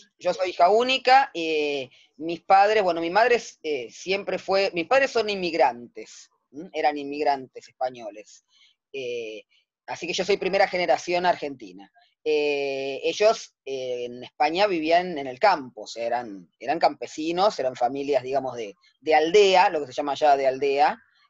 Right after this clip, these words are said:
Eh, en Galicia sí que realmente eran gallegos, no como le decimos a nosotros, todos los españoles decimos gallegos, bueno, se-, ellos eran gallegos, así que no se ofendían cuando <laughs> le decían gallegos como que de los catalanes, todo así. Y bueno, ellos, eh, habían sido campesinos, así que ellos, eh,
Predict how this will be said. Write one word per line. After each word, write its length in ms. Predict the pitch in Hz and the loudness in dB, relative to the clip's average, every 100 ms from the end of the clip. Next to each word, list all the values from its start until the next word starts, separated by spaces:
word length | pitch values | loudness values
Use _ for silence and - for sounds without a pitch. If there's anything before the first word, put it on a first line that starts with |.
| _ | _
Eh, 440 | 151 139 131 127 123 | 0 0 -2 -4 -6
en 160 | 151 160 | -6 2
Galicia 400 | 165 190 185 190 | 2 2 -2 -4
sí 100 | 170 | 0
que 120 | 175 | 0
realmente 480 | 160 160 170 170 143 | 2 0 -2 -4 -4
eran 160 | 139 | 0
gallegos, 520 | 139 135 160 143 170 135 | 0 0 -4 -2 -4 -6
no 100 | 139 | -8
como 140 | 139 | -4
le 80 | 143 | -6
decimos 340 | 143 156 151 - | -6 -8 -8 -4
a 80 | 160 | -6
nosotros, 340 | 160 196 196 - | -4 0 0 4
todos 140 | 208 | 4
los 120 | 202 | 4
españoles 320 | 185 196 208 190 | 0 2 2 0
decimos 160 | 185 | 2
gallegos, 240 | 180 214 - - | 2 4 2 -2
bueno, 140 | - 165 | -10 -2
se-, 160 | 208 202 | -2 0
ellos 240 | 208 220 | 0 2
eran 200 | 170 147 | 0 0
gallegos, 440 | 135 117 113 123 135 | -2 -4 -14 -10 -8
así 220 | - 196 | -6 -2
que 220 | 196 156 - - | 0 -2 -4 -4
no 120 | 185 | -2
se 120 | 196 | 2
ofendían 500 | 196 190 190 185 160 | 2 2 2 2 2
cuando 180 | 160 185 | 4 2
<laughs> 60 | 196 | 2
le 60 | |
decían 360 | 175 170 180 170 | 0 0 0 2
gallegos 400 | 160 - 180 170 | 2 0 0 0
como 220 | 143 143 | 0 -6
que 80 | 135 | -6
de 120 | 139 | -4
los 60 | 135 | -4
catalanes, 540 | 147 147 160 165 147 | -4 0 2 2 0
todo 120 | 143 131 | -6 -14
así. 100 | _ _ - _ - | _ _ -20 _ -10
Y 400 | 196 196 190 190 | -6 -2 -2 2
bueno, 300 | 208 175 160 | 2 2 -2
ellos, 380 | 196 196 269 - - | 0 2 2 0 -2
eh, 160 | 170 | 0
habían 240 | 151 165 165 | 2 0 -4
sido 120 | 180 | -2
campesinos, 520 | 165 151 - 226 156 | 0 -2 -4 -2 -2
así 120 | 143 | -6
que 120 | 160 | -2
ellos, 340 | 160 156 - - _ _ - | -2 -2 -8 -16 _ _ -10
eh, 340 | 143 131 123 | -8 -6 -8